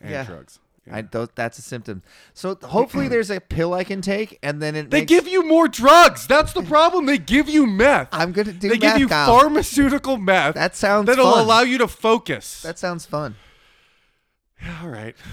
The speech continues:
Speaker 2: Can I mix it
Speaker 1: I'm
Speaker 2: with the
Speaker 1: so
Speaker 2: other shit that
Speaker 1: against
Speaker 2: I'm
Speaker 1: it.
Speaker 2: already doing?
Speaker 1: Well, you're not supposed to, 'cause then it kinda ruins the medicinal effect of it.
Speaker 2: It sounds like a good party.
Speaker 1: <laughs> It is, apparently.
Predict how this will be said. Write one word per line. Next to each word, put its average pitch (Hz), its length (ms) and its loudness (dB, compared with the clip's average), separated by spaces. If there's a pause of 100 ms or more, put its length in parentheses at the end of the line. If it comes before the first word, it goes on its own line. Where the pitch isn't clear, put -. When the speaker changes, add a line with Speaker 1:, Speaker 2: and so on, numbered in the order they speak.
(100)
Speaker 2:
Can 185 100 -2
I 208 80 -2
mix 170 300 -8
it 262 60 -4
Speaker 1:
I'm - 60 -4
Speaker 2:
with 190 120 -8
the 175 100 -6
Speaker 1:
so 156 180 0
Speaker 2:
other 147 100 -2
shit - 40 -10
that 123 120 -4
Speaker 1:
against 185 180 -6
Speaker 2:
I'm 202 60 -6
Speaker 1:
it. 202 40 -4
Speaker 2:
already 196 220 -4
doing? 208 260 -2
Speaker 1:
Well, 135 140 -6
you're 143 80 -8
not 170 180 -8
supposed 127 440 -10
to, 185 260 -6
'cause 123 160 -12
then 127 120 -8
it 123 80 -10
kinda 117 220 -10
ruins 117 480 -10
the 95 400 -8
medicinal 127 520 -10
effect 156 300 -10
of 165 80 -10
it. 190 180 -6 (180)
Speaker 2:
It 139 160 -8
sounds 226 460 -2
like 190 140 0
a 170 60 -2
good 156 220 -4
party. 151 360 -2
Speaker 1:
<laughs> - 40 -10
It 135 400 -8
is, 127 180 -16
apparently. 107 640 -12